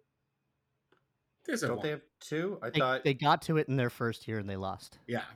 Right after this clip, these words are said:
Speaker 1: with
Speaker 2: Oh,
Speaker 1: Marc-Andre
Speaker 2: okay.
Speaker 1: Fleury, which is
Speaker 2: That's what I was gonna say
Speaker 1: honestly
Speaker 2: with Marc-Andre Fleury, yeah.
Speaker 1: Yeah,
Speaker 3: Yeah,
Speaker 1: one of the
Speaker 3: yeah, they didn't
Speaker 1: greatest,
Speaker 3: I, I
Speaker 1: greatest
Speaker 3: a hundred percent thought they
Speaker 1: expansion
Speaker 3: won
Speaker 1: drafts
Speaker 3: too,
Speaker 1: of
Speaker 3: but
Speaker 1: all
Speaker 3: they
Speaker 1: time.
Speaker 3: did not win.
Speaker 1: But it works. Hockey in hot places works.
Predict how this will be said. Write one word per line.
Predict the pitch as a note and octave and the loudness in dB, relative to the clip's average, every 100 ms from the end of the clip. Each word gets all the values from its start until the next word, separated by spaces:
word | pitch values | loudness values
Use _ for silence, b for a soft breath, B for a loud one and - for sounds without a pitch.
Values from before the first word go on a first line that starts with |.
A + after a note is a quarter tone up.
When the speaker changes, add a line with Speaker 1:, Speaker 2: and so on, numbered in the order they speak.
| - | -12
Speaker 1:
with | C3+ | -6
Speaker 2:
Oh, | B2+ | -2
Speaker 1:
Marc-Andre | C#3+ C#3 B2+ G#2+ | 0 0 -2 -4
Speaker 2:
okay. | |
Speaker 1:
Fleury, | - G#2+ - B2 | -8 -12 -16 -10
which | C#3 C3 | -6 -4
is | A#2+ | 0
Speaker 2:
That's | C#3 | 2
what | D3 C3 | 4 6
I | |
was | E3+ | 6
gonna | |
say | E3 | 6
Speaker 1:
honestly | G#2+ | 6
Speaker 2:
with | |
Marc-Andre | G2+ G2+ G2+ G#2 | 4 2 0 0
Fleury, | - A#2 F2 F#2+ | -2 -2 -2 -4
yeah. | F2+ E2 - | -6 -8 -6
Speaker 1:
Yeah, | A2+ | -2
Speaker 3:
Yeah, | F#2+ | 0
Speaker 1:
one | C#3 E3 | 0 2
of | |
the | D3 | 0
Speaker 3:
yeah, | F#2 | -2
they | |
didn't | A2+ C3+ | 0 2
Speaker 1:
greatest, | D3 D3 C#3 B2+ - - _ - | 2 2 -2 -4 -8 -12 _ -6
Speaker 3:
I, | A2+ | 0
I | D#3 | 6
Speaker 1:
greatest | G3 C#3+ - | 6 6 4
Speaker 3:
a | C3+ | 4
hundred | C3+ | 0
percent | B2 A#2 G#2+ | -4 -6 -4
thought | G#2+ | -4
they | - D3 | 0 0
Speaker 1:
expansion | |
Speaker 3:
won | - A#2 | 0 -2
Speaker 1:
drafts | A#2 F#2+ | -4 -4
Speaker 3:
too, | |
Speaker 1:
of | G#2+ | -8
Speaker 3:
but | |
Speaker 1:
all | G#2 | -8
Speaker 3:
they | G2 | -8
Speaker 1:
time. | F#2 | -10
Speaker 3:
did | |
not | F#2+ G2 | -12 -12
win. | G2+ G#2+ _ _ | -14 -14 _ _
Speaker 1:
But | C#4 G3+ A#2 - _ _ _ _ _ _ _ _ _ _ _ _ _ _ _ - | 2 2 2 -6 _ _ _ _ _ _ _ _ _ _ _ _ _ _ _ 0
it | G3+ D#3+ | 0 4
works. | G#3 B2 - - - - _ _ | 2 2 -4 -12 -12 -14 _ _
Hockey | - - A3 A#3+ A#3 B3+ | -14 -6 -2 -4 -4 -6
in | B3+ E3 | -6 -6
hot | D#3 - A3 - | -2 0 0 0
places | G3 F#3 E3 C#3+ C#3+ | 0 0 -2 -2 -2
works. | D#3 F#2+ _ - - | -2 -6 _ -18 -18